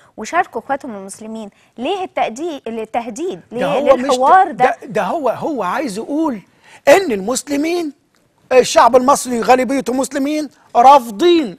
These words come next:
Speaker 2: آه، آه، مؤيدين ل-، لمرسي، ومن سبب ال-، الس-،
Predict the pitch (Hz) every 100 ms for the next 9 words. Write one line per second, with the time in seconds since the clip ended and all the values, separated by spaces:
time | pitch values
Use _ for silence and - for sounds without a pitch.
0 | - 226 240 240 247 - 349 349 285 403
1 | 427 269 226 208 _ - 247 240 202 -
2 | 151 _ _ 262 349 415 381 320 - 320
3 | 240 160 _ _ _ - 262 262 311 214